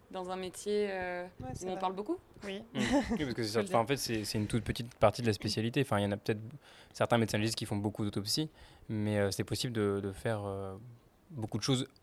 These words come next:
Speaker 3: ailleurs que les autopsies, quoi. Enfin,
Speaker 2: Ah oui, bien sûr.
Speaker 3: une toute
Speaker 2: Oui,
Speaker 3: autre
Speaker 2: oui.
Speaker 3: activité, quoi.
Speaker 2: Oui.
Speaker 1: Ouais.
Speaker 2: Si tu veux faire que de la victimologie, tu peux faire que de la victimologie. C'est ce qui se passe principalement dans les périphéries, euh, des grands, des grands hôpitaux, ouais.
Speaker 1: Parce que tout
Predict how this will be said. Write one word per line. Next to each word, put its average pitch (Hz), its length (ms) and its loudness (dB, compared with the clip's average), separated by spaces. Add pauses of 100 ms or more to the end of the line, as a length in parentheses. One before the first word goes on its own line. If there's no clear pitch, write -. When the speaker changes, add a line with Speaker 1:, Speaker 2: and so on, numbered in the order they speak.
Speaker 3:
ailleurs 120 380 6
que - 100 -2
les 101 140 0
autopsies, 110 340 -6
quoi. 107 140 -12 (100)
Enfin, 123 220 -14
Speaker 2:
Ah 233 100 0
oui, 240 140 -4
bien 190 100 -14
sûr. 202 200 -10 (280)
Speaker 3:
une 165 60 -10
toute - 140 -8
Speaker 2:
Oui, - 40 0
Speaker 3:
autre 110 80 2
Speaker 2:
oui. 104 40 0
Speaker 3:
activité, 110 340 -4
quoi. 101 140 -12
Speaker 2:
Oui. 104 100 -8 (300)
Speaker 1:
Ouais. 160 100 -6
Speaker 2:
Si - 160 -4
tu 214 160 -6
veux 202 80 -2
faire 226 180 -4
que - 100 -4
de 220 60 -4
la 214 100 2
victimologie, 190 640 -10
tu - 120 -14
peux 202 120 -6
faire 208 220 -4
que - 80 -6
de 202 60 -4
la 190 100 -6
victimologie. 190 580 -6
C'est 220 180 -2
ce - 60 -4
qui 202 120 -10
se - 60 -10
passe 220 200 2
principalement 196 600 -4
dans 208 100 2
les 190 100 -2
périphéries, 196 680 -8
euh, 185 180 -8
des 180 140 -10
grands, 185 320 -8
des 185 100 -12
grands 185 200 -8
hôpitaux, 180 320 -14
ouais. 190 140 -8 (880)
Speaker 1:
Parce - 120 -18
que 175 40 -12
tout 175 200 -10